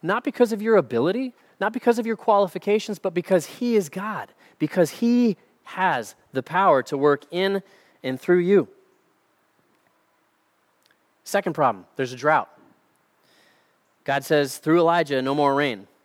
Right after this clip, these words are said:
You know, you may have a similar question. Um, your question is not, "God, why is there no rain?" But your question today could very real, very realistically be, "God, why have you sent this virus?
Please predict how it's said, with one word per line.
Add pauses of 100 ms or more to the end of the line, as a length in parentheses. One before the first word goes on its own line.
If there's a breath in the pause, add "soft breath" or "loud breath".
(440)
You
know,
you
may
have
a
similar
question. (500)
Um,
your
question
is
not, (240 soft breath)
"God,
why
is
there
no
rain?"
But
your
question
today
could
very
real,
very (160)
realistically
be,
"God,
why
have
you
sent
this
virus?